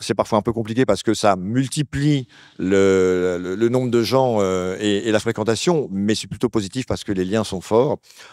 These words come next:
entre les fournisseurs et, et les étudiants, chose qui, pour nous, est fondamentale. C'est la prolongation de ce qu'on fait au sein de l'A F C, dans le monde éducatif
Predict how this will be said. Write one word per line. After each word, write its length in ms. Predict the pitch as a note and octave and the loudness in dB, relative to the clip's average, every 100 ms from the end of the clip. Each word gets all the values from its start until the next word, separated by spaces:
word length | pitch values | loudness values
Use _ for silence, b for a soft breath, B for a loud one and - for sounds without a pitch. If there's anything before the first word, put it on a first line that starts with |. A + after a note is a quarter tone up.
| B | B
entre 360 | F#2+ G2 - A2+ | -2 -2 0 0
les 100 | G#2 | 0
fournisseurs 680 | - G2+ G2 - C3 C#3 A2 | -2 -8 -6 2 4 4 4
et, 320 | G2 F#2 F2+ | 4 2 0
et 180 | F#2 G2+ | -2 -4
les 180 | G2+ G2 | -4 -6
étudiants, 420 | F#2+ F#2 F#2+ F#3 - _ B B B | -6 -2 -2 -2 -10 _ B B B
chose 340 | - A#2 A2+ | -2 0 0
qui, 120 | - G#2 | -6 -8
pour 200 | - G#2 | -8 -6
nous, 240 | B2 D3 _ _ - | -10 -10 _ _ -6
est 100 | F#2+ | -4
fondamentale. 500 | G2+ F#2+ G2 G#2+ F#2 | 0 0 2 0 0
C'est 140 | G#2 | 0
la 80 | G2+ | 0
prolongation 560 | - B2+ A#2+ A2+ - B2 | 2 2 2 2 0 0
de 80 | |
ce 80 | G2+ | 0
qu'on 140 | G#2+ G#2 | -2 -2
fait 140 | A#2+ | 0
au 100 | G#2 | 0
sein 200 | - G2 | 0 -2
de 80 | F2 | -2
l'A 120 | E2+ | -4
F 40 | |
C, 400 | - B2 C3 C#3 | -2 0 2 0
dans 160 | G2+ G#2 | 0 0
le 60 | G#2 | 0
monde 160 | G#2+ | -2
éducatif 680 | G2 F2+ F#2 - B2 - | -2 -4 -6 -6 -6 -8